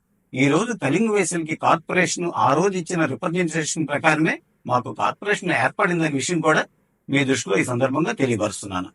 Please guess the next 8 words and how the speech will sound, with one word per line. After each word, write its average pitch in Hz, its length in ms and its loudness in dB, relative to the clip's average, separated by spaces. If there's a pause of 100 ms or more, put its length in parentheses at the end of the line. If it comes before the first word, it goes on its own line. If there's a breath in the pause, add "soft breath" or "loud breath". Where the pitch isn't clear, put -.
(340)
రెండో 127 420 2
అంశం. 92 240 -10 (580)
మూడో 214 360 0
అంశం, 175 360 0 (340)
ఓబీసీ 247 460 0
కూడా 170 260 2
ఆయన 156 100 4
చెప్పారు, 127 400 0